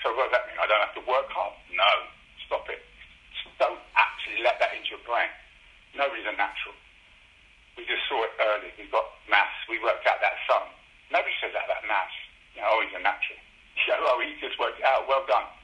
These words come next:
Now, the rest of you, let's just go through it again. So we have to mindset, change our mindset. And because it's not something we do naturally, it's good because that is an exercise in mindset.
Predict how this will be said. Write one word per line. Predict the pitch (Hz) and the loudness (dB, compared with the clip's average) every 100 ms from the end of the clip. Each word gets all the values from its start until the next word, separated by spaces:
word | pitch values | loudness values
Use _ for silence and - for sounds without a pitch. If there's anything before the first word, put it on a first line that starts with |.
| - - - - - - | -20 -20 -20 -20 -20 0
Now, | 131 123 | 4 4
the | 147 | 2
rest | 147 | -2
of | - | -2
you, | 107 - | 2 2
let's | 160 - | 2 -2
just | - - | -6 0
go | 175 180 175 | 0 0 0
through | 156 110 | -2 0
it | |
again. | - - - - - - | 0 -2 -2 -16 -20 -4
So | - 123 | -2 -2
we | 143 151 | -4 0
have | 139 - | 2 0
to | - 113 | -4 2
mindset, | 135 135 135 - - - | 2 2 -2 -8 -4 -2
change | 131 120 117 | 0 -2 0
our | 110 | -2
mindset. | 104 107 104 - - - - - | 0 -4 -6 -12 -12 -18 -12 -10
And | |
because | - - - | -8 -10 -12
it's | - | -10
not | - - | -10 -8
something | - 131 123 | -10 -10 -10
we | 123 | -8
do | 117 107 - - - - - - | -6 -8 -12 -6 -2 -2 -4 -2
naturally, | 127 - - - 143 135 - - - - - - - - - - - - | -2 0 -4 -6 -12 -20 -20 -20 -20 -20 -20 -20 -20 -20 -20 -20 -12 -8
it's | - - - | -8 -8 -6
good | 135 120 - - 117 | -6 -4 -8 -12 -12
because | 117 110 - - | -10 -10 -12 -4
that | - - - - | -2 -2 -4 -12
is | - - | -16 -14
an | 98 101 | -6 -4
exercise | 110 - 104 98 85 87 - - | -4 -6 -6 -2 -4 -4 -12 -12
in | - - - - - - | -12 -14 -20 -20 -20 -12
mindset. | 92 95 - - - | -8 -8 -8 -10 -10